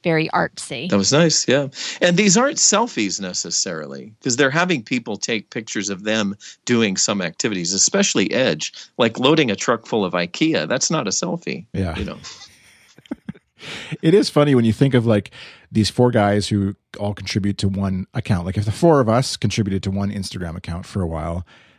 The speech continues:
Speaker 3: we would probably be sending stuff in fairly regularly and, and wouldn't worry too much about it, and you'd kinda just overlap or whatever. But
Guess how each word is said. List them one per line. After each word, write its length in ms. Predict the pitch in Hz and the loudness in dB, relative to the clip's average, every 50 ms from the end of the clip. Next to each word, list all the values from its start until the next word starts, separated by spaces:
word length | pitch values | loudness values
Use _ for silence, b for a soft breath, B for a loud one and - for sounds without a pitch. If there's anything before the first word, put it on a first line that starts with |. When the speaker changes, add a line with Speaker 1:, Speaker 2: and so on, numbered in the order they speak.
| b b b b | b b b b
Speaker 3:
we 200 | - 117 117 120 | 0 2 4 4
would 140 | 127 110 - | 4 2 2
probably 260 | - 160 165 170 131 | 2 2 4 4 4
be 120 | 110 110 | 2 2
sending 300 | 95 - 120 107 107 101 | 2 2 2 2 2 2
stuff 260 | 92 - - 92 - - | 0 0 -2 -2 -2 -2
in 140 | 92 87 | -2 -4
fairly 360 | 85 - - 131 120 101 98 92 | -4 0 2 4 4 4 4 4
regularly 540 | 92 98 95 98 95 92 92 92 92 92 | 2 2 2 2 2 2 2 0 0 0
and, 240 | 90 87 87 87 - - | -2 -2 -4 -4 -6 -6
and 200 | - 90 87 90 | -6 -6 -6 -4
wouldn't 480 | 92 98 101 92 92 92 95 - - - _ _ _ _ _ _ _ _ _ _ _ _ - | -2 -2 -2 0 -2 -4 -6 -10 -14 -18 _ _ _ _ _ _ _ _ _ _ _ _ -8
worry 440 | - 98 107 104 104 101 98 92 85 | -2 2 4 4 6 6 4 2 0
too 220 | - - - 147 | -2 0 2 4
much 260 | 139 107 95 - - | 4 4 2 2 0
about 260 | 87 82 82 82 82 | -2 -2 -2 -2 -2
it, 200 | 85 101 104 - - - | -2 -4 -4 -6 -10 -8
and 260 | - 98 92 92 90 87 | -4 -2 -2 0 0 0
you'd 400 | 92 90 87 87 90 - - - | 0 -2 -2 -4 -6 -12 -10 -4
kinda 220 | - 90 87 85 | -2 0 0 0
just 180 | 80 82 - 95 | -2 -4 -4 -4
overlap 540 | 98 92 82 87 85 85 82 85 85 - | -4 -2 -2 -4 -4 -4 -4 -4 -6 -6
or 60 | 95 95 | -6 -6
whatever. 260 | 87 85 80 82 85 | -6 -6 -6 -6 -4
But 180 | 90 98 95 | -4 -4 -6